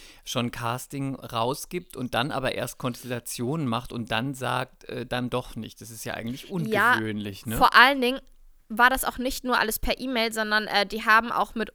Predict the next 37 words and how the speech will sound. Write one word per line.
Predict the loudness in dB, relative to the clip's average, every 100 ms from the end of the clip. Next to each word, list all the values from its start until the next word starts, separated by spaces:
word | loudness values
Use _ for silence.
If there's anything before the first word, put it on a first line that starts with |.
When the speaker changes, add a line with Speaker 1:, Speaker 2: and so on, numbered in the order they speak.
| -8
Speaker 2:
unserer | -4 2 2
Agentin | 4 0 0 -6
telefoniert | -6 -8 -6 -4 -4
und | -4 -8
gesagt, | -4 -4 -4
„Wir | -8 -4
wissen | -2 -2 0
auch, | -2 0
dass | -6 -4
sie |
schwanger | -6 0 0 2 0
ist | 0
und | -6 -12
das | -10
ist | -6 0
gar | 0
kein | 0 -8
Problem | -6 -2 -2 -2
für | -2 -4
uns, | -2 -4 -4 -8 -10 -20 -20 -20 -10 4
ähm, | 6 6 6
wenn | 4
dann | 6 4 4
im | -2
Sommer | 0 4 4
ein | 2
Baby | -2 -4 2
da | 4
ist“, | 4 -2 -2
ne? | 0
Also | 2 2
Speaker 1:
Soll |
ich | 6
dir | 6
mal | 8 6
was | 2 -2
sagen? | -4 -4 -4